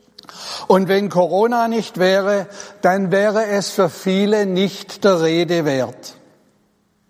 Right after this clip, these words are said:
Normalerweise stehen ja ganz andere Fragen im Vordergrund. Was bringt das mir?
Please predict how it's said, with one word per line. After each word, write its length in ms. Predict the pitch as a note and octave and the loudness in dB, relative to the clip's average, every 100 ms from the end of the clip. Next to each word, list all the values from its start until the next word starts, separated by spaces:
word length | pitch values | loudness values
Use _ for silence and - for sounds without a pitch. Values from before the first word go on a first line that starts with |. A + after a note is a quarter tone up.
| - - - - - | -20 -20 -14 -8 0
Normalerweise 1300 | E3+ F3 F3 G3+ A3+ G#3 G3+ G3+ G3 G3 F#3 E3 - - - - | 2 2 2 2 0 0 0 0 0 0 0 0 -6 -18 -20 -14
stehen 460 | - - F#3+ G3 | -4 2 4 4
ja 260 | F#3+ F3+ F3+ | 2 2 2
ganz 340 | D#3 F#3 F#3 | 0 -2 -2
andere 520 | - F#3+ A#3+ A3 G3+ | -2 0 0 2 0
Fragen 600 | E3+ - E3+ E3 E3 D#3 | 0 -2 0 2 0 -2
im 200 | F3+ F3 | -2 0
Vordergrund. 800 | D3 F3 D#3+ E3 B2+ C3+ B2 C3 - - _ _ _ _ - - - | 2 0 2 -2 -2 -6 -8 -12 -20 -20 _ _ _ _ -18 -16 -2
Was 340 | F#3 G#3 - | 0 0 0
bringt 320 | - G#3 G#3 F#3 | 0 0 2 0
das 240 | F#3 - | 0 0
mir? 460 | F3+ G#3 B3+ D#3+ | 0 2 2 0